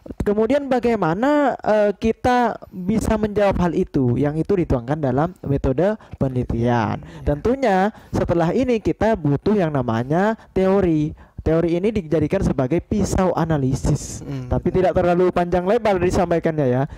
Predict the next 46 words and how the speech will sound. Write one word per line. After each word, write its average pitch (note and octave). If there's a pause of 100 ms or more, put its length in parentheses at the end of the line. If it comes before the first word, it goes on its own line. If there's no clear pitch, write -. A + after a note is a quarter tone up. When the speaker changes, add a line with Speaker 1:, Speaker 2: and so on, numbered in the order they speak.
Speaker 1:
cukup D3+
sekilas C#3
saja. B2
Karena D3+
yang F#3
Speaker 2:
Iya. G3
Speaker 1:
terpenting E3
itu E3
adalah F#3 (160)
di D#3
bagaimana D#3+
alasannya, D#3
kemudian D#3
masalahnya C#3
apa, E3+
rumusan C#3+
masalahnya B2
apa, G3 (320)
dan F3+ (240)
metodologi D#3
penelitiannya C#3
itu F#3+
seperti -
apa. A#2+
Speaker 2:
Iya. A#2
Speaker 1:
Nah, A2
itu. B2 (320)
Nah, C3+
sekarang B3
kita C4
masuk, D3
kalau E3
ini F#3
kan A3
tahap G#3+
awal A3
ya, F#3+
Speaker 2:
Heeh. -
Speaker 1:
seminar E3
proposal. C3+
Sekarang F3
kita F#3+
masuk E3+
kepada F#3
pengerjaan G3
skripsinya. G3+